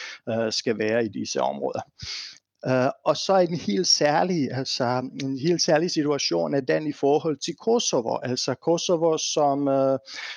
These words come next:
som siden, øh, altså, siden, øh, krigen i halvfemserne har ikke været under serbisk, øh,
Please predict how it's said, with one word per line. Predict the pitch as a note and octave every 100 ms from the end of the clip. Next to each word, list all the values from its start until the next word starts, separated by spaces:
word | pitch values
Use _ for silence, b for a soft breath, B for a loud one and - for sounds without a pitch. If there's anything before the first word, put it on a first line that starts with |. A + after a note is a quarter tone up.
| B
som | - D3+ C#3
siden, | C3 - D#3 D#3 D3 C#3+
øh, | C3 C3 C3
altså, | C3+ - C3+ C3 -
siden, | - D3 D3 C#3+
øh, | C3 C3 -
krigen | F#3 D3 C#3
i | B2
halvfemserne | C3 B2 F3 D#3+ - C3+ B2+ A#2+ B B B -
har | D3 -
ikke | F3 G3+ F#3+
været | D3+ D#3
under | D3+ D3
serbisk, | C3 - D3 C3 A#2 A2+ - -
øh, | B2 A2+ A2